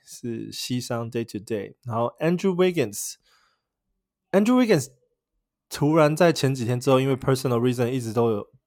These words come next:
都，都没出赛，然后我记得 Kerr 好像就是说，就 Wiggins 他有些事情要处理，所以他现在这个 personal reason 不知道什么原因，但是好像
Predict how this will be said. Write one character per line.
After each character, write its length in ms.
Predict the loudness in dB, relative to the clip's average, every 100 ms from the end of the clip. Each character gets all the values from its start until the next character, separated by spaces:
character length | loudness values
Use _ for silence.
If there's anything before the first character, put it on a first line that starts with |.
| _ -2
都， 280 | 0 0
都 140 | -2 -2
没 140 | -4
出 160 | -6 -6
赛， 160 | -4
然 100 | 0
后 80 | 2
我 80 | 0
记 140 | 0
得 120 | -2 -2
Kerr 380 | 0 2 4
好 100 | 2
像 220 | -2 -2 -2
就 140 | -8
是 40 |
说， 380 | -6 -4 -4 -8 _ _ _ _ _ _
就 240 | -2 0
Wiggins 420 | 0 -2 -2 -6
他 140 | -4 -2
有 80 | -2
些 160 | -4
事 140 | -8 -8
情 120 | -8
要 120 | -8
处 160 | -8 -12
理， 80 |
所 200 | -8 -2
以 80 | 0
他 200 | 2 0
现 160 | 2 0
在 80 | 2
这 120 | 0
个 80 | 2
personal 360 | 2 2 2
reason 400 | 0 0 -2 -6 -14 _ _ _ _ _ _ _ _ _ _ _ _ _ _ _ _ -4
不 60 |
知 120 | 4
道 100 | 4
什 140 | 4 0
么 80 | -4
原 180 | -6
因， 140 | -8 -4
但 180 | -4 -2
是 420 | -2 -2 -2 -6 -10
好 100 | -12
像 540 | -6 -4 -4 -8 -12